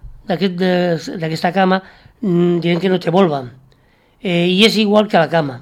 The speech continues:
encara que pot ser una mica més gruixuda. L'anell és un anell doble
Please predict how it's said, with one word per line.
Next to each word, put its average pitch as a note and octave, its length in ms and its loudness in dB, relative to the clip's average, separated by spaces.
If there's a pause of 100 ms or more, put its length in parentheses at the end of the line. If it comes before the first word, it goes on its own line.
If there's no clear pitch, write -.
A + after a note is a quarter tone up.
(540)
encara G#3+ 320 0
que G3 80 0
pot A#3+ 160 -4
ser A#3 160 0
una G#3+ 160 2
mica A#3 320 0
més G#3 320 0
gruixuda. D#3+ 480 -8 (1800)
L'anell B3 640 4
és G3 160 -6
un G#3 240 2
anell F#3+ 400 2
doble G#3 320 2